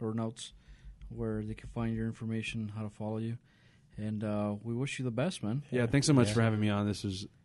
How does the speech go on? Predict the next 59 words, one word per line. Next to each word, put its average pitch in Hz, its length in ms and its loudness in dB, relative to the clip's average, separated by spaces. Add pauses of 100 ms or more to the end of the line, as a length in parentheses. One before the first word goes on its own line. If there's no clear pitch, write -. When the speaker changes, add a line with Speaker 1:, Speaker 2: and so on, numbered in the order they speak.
Speaker 2:
I've 110 120 0
always 113 180 6
wanted 101 200 2
to 92 40 -2
be 95 140 0
on 95 120 -2
this 92 140 -4
podcast. 95 540 -6
Speaker 3:
Yeah. 101 80 -4
Speaker 2:
Like, 123 680 0
Speaker 1:
<laughs> - 20 0
There 113 160 0
you 113 140 0
Speaker 2:
I, 110 40 2
uh, 110 40 0
Speaker 1:
go. 107 60 -2
Speaker 2:
follow 95 300 0
it 92 100 -6
closely. 101 440 -6 (200)
Speaker 1:
We'll 127 100 0
have 151 120 2
Speaker 3:
Yeah, - 60 -4
Speaker 1:
to 139 60 -2
Speaker 3:
cool. 127 60 -4
Speaker 1:
bring 143 180 4
you 135 140 4
on, 127 260 2
uh, 117 260 0
after. 107 460 -4 (100)
Speaker 3:
Yeah. 104 200 -4 (120)
Speaker 1:
Uh, 107 500 -4
just 120 240 -8
to - 40 -18
kinda, 110 420 -4 (540)
uh, 107 400 -6
get 135 160 0
to 131 120 -2
know 131 200 4
you 127 160 4
a - 20 0
little 110 140 0
bit 104 140 -2
more. 107 340 0 (220)
Speaker 2:
Yeah. 127 160 2
Speaker 1:
Uh, 104 160 -2
'cause - 160 -10
I, 120 60 -4 (280)
I, - 60 -8
I 123 60 -4
thought, 117 240 -4 (200)
I 120 80 -6
think 120 240 -8
you, 104 100 -6
you'd 110 260 -6
have 110 180 -4
a - 20 -8
good 104 160 -8
story, 113 320 -4
man. 101 220 -8